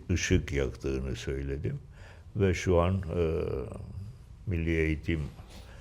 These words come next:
Bakanlığımızla, e, diyalog içinde olduğumuzu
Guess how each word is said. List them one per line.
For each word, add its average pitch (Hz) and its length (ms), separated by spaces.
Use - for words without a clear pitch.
Bakanlığımızla, 80 1040
e, 92 560
diyalog 82 460
içinde 71 580
olduğumuzu 69 960